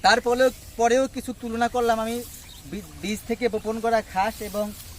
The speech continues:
কাটিং থেকে উৎপন্ন ঘাসের। অবশ্যই আপনারা একটু মিলিয়ে নেবেন আমা-, আমার কথাটা কতটা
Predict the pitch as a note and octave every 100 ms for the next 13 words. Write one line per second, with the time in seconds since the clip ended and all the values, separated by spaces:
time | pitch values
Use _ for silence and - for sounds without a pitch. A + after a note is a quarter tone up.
0 | - G3+ A#3+ B3+ B3 A3 A#3 - A3 G#3
1 | F3+ F3+ A3 A3 F3 G#3+ A#3 G#3+ - G#3
2 | G3+ G#3 F3 F#3 G#3+ A3+ G#3 G3 F#3+ F#3
3 | E3 D#3 F#3 F#3 F3+ F#3+ G3 G3+ E3+ F3+
4 | F#3 F#3+